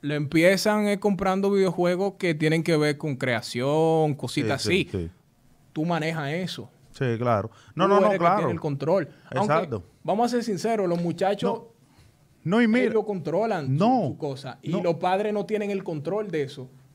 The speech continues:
Speaker 1: Porque cuando viene a ver, los muchachos se meten a YouTube y saben más que tú.
Speaker 2: Exacto.
Speaker 1: ¿Tú me entiendes?
Speaker 2: No, y, no, espérate. Y, y, y que también, abarcando eso, lo que, lo que tú dices, hay muchísimos juegos que son súper entretenidos y son,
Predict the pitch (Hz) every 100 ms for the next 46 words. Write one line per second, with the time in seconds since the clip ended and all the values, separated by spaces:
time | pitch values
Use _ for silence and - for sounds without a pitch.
0 | - 143 151 143 143 151 151 156 180 190
1 | 196 196 180 190 185 208 202 196 208 202
2 | 185 208 214 214 214 214 220 214 277 277
3 | - _ - 143 135 202 196 131 208 254
4 | 254 202 185 262 247 - 208 - _ -
5 | 185 233 185 247 202 151 - 180 185 180
6 | 180 180 175 170 - _ _ - 175 185
7 | 170 175 196 160 - - 160 165 - 202
8 | 233 170 139 117 123 120 _ - - 127
9 | 131 135 131 - _ _ 131 135 139 156
10 | 135 - 117 _ - - - 185 220 -
11 | 180 196 185 160 147 135 135 185 220 196
12 | 214 196 196 175 175 160 147 135 131 165
13 | 185 185 180